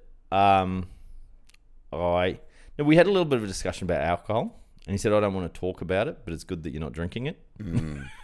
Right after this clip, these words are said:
Speaker 1: <laughs> 'Cause he goes, "I don't wanna have that conversation with you."
Speaker 2: Yeah.
Speaker 1: So I haven't had a drink for, since the day.
Speaker 2: Yep.
Speaker 1: When I had the non-alcoholic beer anyway.
Speaker 2: Yeah, since the last heaps normal.
Speaker 1: Yeah, heaps normal.
Speaker 2: Oh, terrible
Speaker 1: But then
Speaker 2: stuff.
Speaker 1: the food's basically gone, I've pretty much gone to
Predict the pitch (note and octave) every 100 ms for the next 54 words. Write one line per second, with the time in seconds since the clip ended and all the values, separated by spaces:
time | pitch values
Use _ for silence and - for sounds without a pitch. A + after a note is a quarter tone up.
0 | - - - - - - G2 F#2+ F2 E2+
1 | E2 E2 D2+ - E2 D2+ - D#2 - E2+
2 | F2+ F#3 - - - B1 - - F2+ F2
3 | - - G2 F#2+ E2+ D#2 F2+ F#2 - -
4 | E2 D#2+ - - - - - - - -
5 | - F2+ - - E2 B2+ - - D#2 -
6 | - - - - - F2+ E2+ D#2 D#2+ D#2
7 | D#2+ D#2 D2+ C#2+ D#2 D2+ E2+ A#2+ G2+ F#2+
8 | E2+ G#2+ - F#2 F#2 G2 - - - -
9 | F2 - E2 E2+ G2+ F#2+ E2 F#2 E2 F2+
10 | G#2 D3 E2+ - - - E2+ F#2 A2+ C#3
11 | D3+ C#3 - F3 G3 D3+ D#3 C3+ - B2
12 | A2+ A2 A2 - - - - - D3+ E3
13 | C3+ - A#2 A2 G#2+ - A2 G2 G2